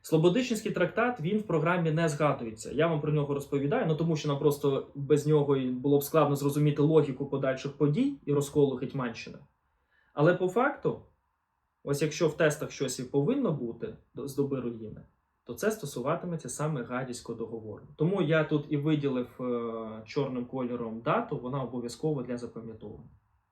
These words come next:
Про Хмельницького це окреме питання, ну, це період не руїни. Далі:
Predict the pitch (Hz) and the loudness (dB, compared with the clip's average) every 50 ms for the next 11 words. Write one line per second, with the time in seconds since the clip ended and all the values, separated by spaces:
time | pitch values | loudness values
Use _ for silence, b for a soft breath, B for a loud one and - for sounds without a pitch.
0 | _ _ _ _ _ _ _ _ _ - - 165 165 - 170 170 180 202 247 254 | _ _ _ _ _ _ _ _ _ 0 2 2 2 4 2 2 4 4 2 2
1 | - - - 180 156 147 139 - - 160 156 143 123 - - 120 113 117 117 - | 0 -2 -2 -2 0 0 -2 -2 0 0 2 2 0 -2 -4 -6 -6 -6 -6 -6
2 | 156 156 - 277 277 226 143 113 104 - - - - 156 156 131 120 - - - | -6 -6 -4 -4 -4 -4 -4 -6 -8 -10 -10 -8 -6 -6 -4 -6 -8 -10 -12 -16
3 | _ - - 127 123 - 127 123 123 120 117 110 123 123 123 110 107 98 87 - | _ -14 -10 -10 -10 -8 -8 -8 -6 -8 -8 -8 -8 -8 -8 -8 -10 -12 -16 -18
4 | - _ _ _ _ _ _ _ _ b b b b b b b b b b b | -20 _ _ _ _ _ _ _ _ b b b b b b b b b b b
5 | - 190 277 262 226 220 226 | 4 4 6 6 4 2 -2